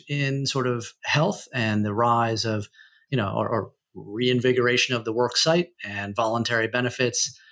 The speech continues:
So getting, you know, sort of deeper into the group space, uh, is something else that is going to be new this year. And, you know, I think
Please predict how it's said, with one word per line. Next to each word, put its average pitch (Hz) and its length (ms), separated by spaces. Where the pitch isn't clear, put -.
So - 220
getting, 117 480
you 120 80
know, 107 40
sort 110 160
of 104 140
deeper 131 400
into 113 640
the 104 240
group 127 300
space, - 560
uh, 98 340
is 113 140
something 113 260
else 120 280
that 110 140
is 104 100
going 104 200
to 104 120
be 101 440
new 104 440
this 113 260
year. 92 260
And, 104 420
you 120 80
know, 147 140
I 143 100
think 135 300